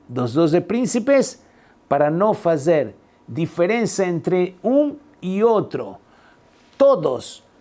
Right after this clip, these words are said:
trouxeram o mesmo korban. A Torá podia dizer, e foram os Nesiim, um, dois, três, quatro, cinco, seis, doze,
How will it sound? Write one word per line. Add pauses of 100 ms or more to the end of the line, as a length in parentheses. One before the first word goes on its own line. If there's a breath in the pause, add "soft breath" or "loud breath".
(180)
trouxeram
o
mesmo
korban.
A
Torá
podia
dizer, (440 soft breath)
e
foram
os
Nesiim,
um,
dois,
três,
quatro,
cinco,
seis,
doze,